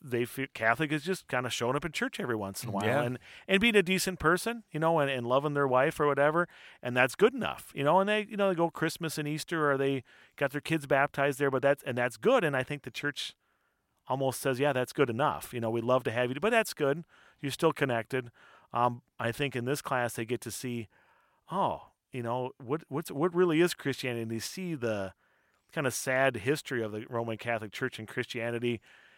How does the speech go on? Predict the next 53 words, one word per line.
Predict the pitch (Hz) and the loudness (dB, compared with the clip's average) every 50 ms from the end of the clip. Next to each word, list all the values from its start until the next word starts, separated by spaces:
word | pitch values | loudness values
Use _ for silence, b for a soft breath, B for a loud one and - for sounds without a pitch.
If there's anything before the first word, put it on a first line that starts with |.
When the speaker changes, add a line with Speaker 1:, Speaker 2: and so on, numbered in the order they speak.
| b b b | b b b
Speaker 1:
And | - 131 | -4 -2
of | 127 117 - | -2 -2 -2
course, | - 131 127 123 120 - - - _ - | 0 2 2 2 0 -4 -10 -12 _ -2
I | 120 120 | -2 0
get | 120 120 120 | 0 0 -2
to | - 113 117 | -2 -2 -2
really | 120 117 110 110 | -2 0 -2 -2
share | - - - 117 113 110 104 113 - - 123 | -2 0 0 2 2 2 0 -2 -6 -6 -6
the | 110 110 | -4 -2
biblical, | 101 120 120 113 113 - - 117 113 110 107 101 92 _ _ _ _ _ _ _ _ _ _ _ _ _ - | 0 0 0 0 -2 -4 -2 -2 -2 -2 -2 -4 -6 _ _ _ _ _ _ _ _ _ _ _ _ _ -8
you | 135 120 | -6 -4
know, | 110 | -4
the | 104 117 123 | -2 -2 -2
real | 123 120 139 147 147 135 131 | 2 4 6 6 6 6 6
message | 123 123 123 127 - - 110 123 | 6 6 6 6 4 2 -2 0
of | 117 113 | 0 0
it | 110 | -2
and | 107 | -2
highlight. | - - 127 135 131 123 110 113 113 | 0 2 2 4 4 2 2 0 -2
And | 107 | -4
so | - 135 | -2 2
all | 139 143 143 | 4 4 4
that | 127 120 | 4 4
other | 120 117 | 0 0
stuff | - - 127 113 - 110 | -2 -2 -2 -2 -2 -4
is | 104 - | -6 -6
just | - 117 107 - | -6 -8 -6 -6
a | 113 98 | -6 -6
bunch | 107 104 101 - - | -6 -6 -8 -8 -10
of | 95 92 90 - _ b b b b b b b | -10 -10 -10 -12 _ b b b b b b b
garbage | 117 120 123 127 123 117 107 | 2 4 4 4 4 2 0
on | 117 107 110 | 0 -2 -2
the | 110 | -4
top | 101 - 110 110 120 - | -4 -2 0 0 0 0
of | 131 123 | -2 -2
it | 131 123 | -2 -2
you | 120 117 | -2 -4
can | 107 120 110 | -6 -6 -4
get | 117 127 127 | -4 -4 -2
rid | 117 117 120 120 | -2 0 0 2
of, | 117 117 107 | 0 0 0
or | 110 107 | -2 -2
you | 107 107 98 | -2 -4 -4
can, | 113 110 110 | -6 -6 -6
you | 131 131 110 | -8 -8 -8
know, | 101 101 98 - b b b b | -6 -8 -8 -10 b b b b
that's | b 143 139 - 131 | b 2 2 2 2
nice | 123 117 117 120 120 - - | 0 2 2 2 2 0 -2
and | 123 117 | -4 -4
those | 113 110 - | -4 -4 -6
style | - - 127 110 117 120 117 120 | -6 -2 0 2 2 2 2 0
differences. | 107 117 107 - - 107 101 - - 107 104 95 - | 0 -2 -4 -4 -6 -10 -10 -10 -10 -10 -10 -8 -8
Um, | 110 101 101 101 101 98 | -8 -6 -6 -8 -10 -12